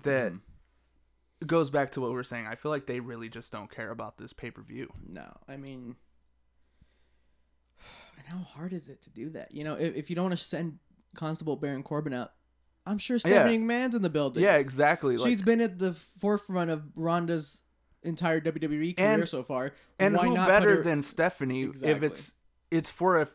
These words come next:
Speaker 1: all women's first pay-per-view, you know?
Speaker 2: Exactly, yeah, yeah.
Speaker 1: Like, send Stephanie out. Send someone with a suit out there.
Speaker 2: Yeah.
Speaker 1: The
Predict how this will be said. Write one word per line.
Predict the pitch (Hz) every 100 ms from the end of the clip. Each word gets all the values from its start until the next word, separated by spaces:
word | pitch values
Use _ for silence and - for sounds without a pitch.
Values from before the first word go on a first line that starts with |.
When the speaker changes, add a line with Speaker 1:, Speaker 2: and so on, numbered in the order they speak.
| -
Speaker 1:
all | 143 147
women's | 143 139 127 117 - _ _ _
first | 139 123 - _ -
pay-per-view, | 147 135 120 117 131
you | 123 127
know? | 131 139
Speaker 2:
Exactly, | - - -
yeah, | - 67
yeah. | 67 -
Speaker 1:
Like, | 143 143
send | - 170 175 160
Stephanie | - - 135 - 117 -
out. | - -
Send | - - 147 160 160 131
someone | - - 127 180 180 156
with | 151 143
a | 120
suit | - - 220 196
out | 139 127 -
there. | 104 104 -
Speaker 2:
Yeah. | 170 143 - - -
Speaker 1:
The | 135